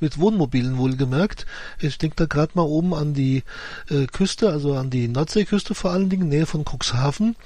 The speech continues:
Da gibt's so Molen, da stehen die Fahrzeuge also auf dem Betonboden, fünfzig, hundert Fahrzeuge und die erste Reihe ist eigentlich das ganze Saison belegt, immer von den gleichen Fahrzeugen, die fahren dann nach Hause,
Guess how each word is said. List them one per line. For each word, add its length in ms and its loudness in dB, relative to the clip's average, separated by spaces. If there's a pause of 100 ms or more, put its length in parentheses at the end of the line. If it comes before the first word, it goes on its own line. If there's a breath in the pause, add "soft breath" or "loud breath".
(480 loud breath)
Da 140 0
gibt's 260 -4
so 80 4
Molen, 560 4 (260 loud breath)
da 140 0
stehen 240 0
die 120 0
Fahrzeuge 520 2
also 240 2
auf 160 0
dem 280 -2
Betonboden, 840 2 (180 loud breath)
fünfzig, 800 -2
hundert 300 2
Fahrzeuge 680 2 (280 loud breath)
und 160 -2
die 60 4
erste 420 2
Reihe 260 2
ist 160 0
eigentlich 360 0
das 180 -8
ganze 300 2
Saison 360 2
belegt, 400 2 (140)
immer 160 4
von 100 -2
den 120 0
gleichen 380 0
Fahrzeugen, 540 2
die 120 2
fahren 200 2
dann 80 4
nach 160 4
Hause, 380 4